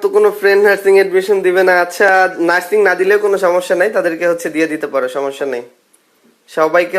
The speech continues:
হচ্ছে, রাইসা জান্নাত যুক্ত আছে আমাদের সাথে। আচ্ছা, পরবর্তী একটু, একটু দেখি কোন নদীর স্রোতকে কাজে লাগিয়ে। তাহলে দেখো, কোন নদীর স্রোতকে কাজে লাগিয়ে বিদ্যুৎ উৎপাদন করা হয় বাংলাদেশের? কর্ণফুলী নদীর স্রোতকে কাজে লাগিয়ে বিদ্যুৎ উৎপাদন করা হয়,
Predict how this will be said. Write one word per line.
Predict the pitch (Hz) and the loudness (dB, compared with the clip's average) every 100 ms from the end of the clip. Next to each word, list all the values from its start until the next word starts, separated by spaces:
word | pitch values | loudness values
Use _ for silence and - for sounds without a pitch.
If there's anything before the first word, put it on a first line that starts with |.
| 180 | 0
হচ্ছে, | 175 170 151 | 2 0 2
রাইসা | 160 170 196 175 | 0 -2 -2 0
জান্নাত | 170 170 156 | 0 0 -4
যুক্ত | 156 160 165 | -8 -6 -4
আছে | 151 160 | -4 -6
আমাদের | 151 147 143 | -6 -6 -6
সাথে। | 131 139 123 - _ - 151 | -8 -10 -12 -14 _ -6 -2
আচ্ছা, | 151 - 127 - - _ _ 180 | -2 -4 -10 -12 -20 _ _ 0
পরবর্তী | 185 214 214 226 | 2 2 0 -2
একটু, | 214 214 | -2 -4
একটু | - 196 | -4 -6
দেখি | 190 - - | -6 -6 -10
কোন | 190 190 | -6 -6
নদীর | 190 196 | -4 -6
স্রোতকে | 202 190 196 196 | -6 -6 -4 -2
কাজে | 185 190 | -2 0
লাগিয়ে। | 190 180 175 | 0 0 0
তাহলে | 180 196 202 | 0 0 0
দেখো, | 196 202 - - - _ | 0 0 -2 -10 -20 _
কোন | 196 208 | 0 2
নদীর | 214 208 220 | 2 2 -2
স্রোতকে | - 214 214 220 | -2 -2 -2 0
কাজে | 214 196 214 | 0 0 0
লাগিয়ে | 208 208 202 | 0 0 0
বিদ্যুৎ | 196 208 208 | -4 -8 -8
উৎপাদন | 208 214 202 202 | -4 -2 -2 -2
করা | 202 196 | 0 0
হয় | 190 180 | 0 0
বাংলাদেশের? | 180 190 185 - 185 185 - _ - | -2 -2 -2 0 -2 -2 -12 _ -4
কর্ণফুলী | 185 190 196 208 214 220 | 0 2 0 -2 -2 0
নদীর | 202 208 | 0 -4
স্রোতকে | - 202 202 208 | -6 -10 -6 -4
কাজে | 196 202 202 | -2 0 -2
লাগিয়ে | 196 196 | -2 -4
বিদ্যুৎ | 180 180 196 | -6 -8 -8
উৎপাদন | 202 202 202 202 | -6 -4 -4 0
করা | 208 202 | 0 2
হয়, | 247 | 0